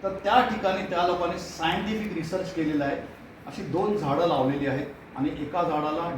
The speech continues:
डीजे विजे किंवा इतर असं चुकीचं,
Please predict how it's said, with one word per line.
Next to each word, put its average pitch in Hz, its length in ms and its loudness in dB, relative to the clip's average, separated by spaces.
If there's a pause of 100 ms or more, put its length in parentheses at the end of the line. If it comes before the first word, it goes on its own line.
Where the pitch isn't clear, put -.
डीजे 139 320 0
विजे 139 320 0
किंवा 156 240 -4
इतर - 260 0 (600)
असं 127 240 -4 (420)
चुकीचं, 170 500 2